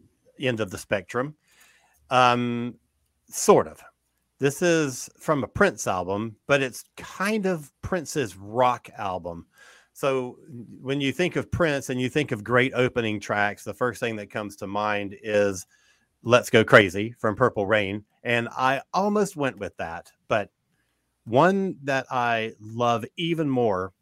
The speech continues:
is the title track from his Chaos and Disorder album. It was, um, one of the last things that he did for, and I think it may have been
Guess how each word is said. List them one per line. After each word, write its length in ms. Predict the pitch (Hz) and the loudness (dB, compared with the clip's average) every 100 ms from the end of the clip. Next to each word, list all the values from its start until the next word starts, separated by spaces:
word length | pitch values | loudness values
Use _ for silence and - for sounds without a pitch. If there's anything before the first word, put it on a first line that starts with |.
| _ - | _ -2
is 420 | 120 117 107 98 | 2 2 0 -4
the 120 | 98 | -8
title 340 | - 131 139 | -2 -2 -2
track 380 | 135 139 123 123 | -2 2 2 2
from 400 | - 123 113 107 | -6 -4 -2 -4
his 280 | 95 107 92 | -2 -4 -4
Chaos 500 | - 135 123 113 - | -6 -4 0 -2 -2
and 140 | 107 101 | -6 -6
Disorder 460 | - 139 113 90 | -4 -2 0 0
album. 400 | 87 90 101 107 _ _ _ _ _ _ _ | 0 0 0 -2 _ _ _ _ _ _ _
It 220 | 147 143 135 | -2 -2 0
was, 600 | 127 123 117 113 104 - | 0 2 2 -2 -6 -6
um, 540 | 123 113 107 107 101 101 | -2 0 0 -4 -10 -10
one 180 | 127 165 | -2 0
of 80 | 151 | 0
the 80 | 135 | -2
last 440 | 123 147 170 - | 0 2 0 0
things 200 | 147 143 | -2 0
that 120 | 127 - | -2 -4
he 160 | 143 | -6
did 480 | 110 127 123 123 123 | -2 0 2 2 -2
for, 680 | - 131 123 117 107 101 95 _ | -6 -2 2 2 2 -2 -8 _
and 100 | 110 | -6
I 40 | 110 | -4
think 200 | 202 139 | -2 -4
it 100 | 101 | 0
may 140 | 143 | 2
have 100 | 139 | 2
been 260 | 104 92 | 0 -2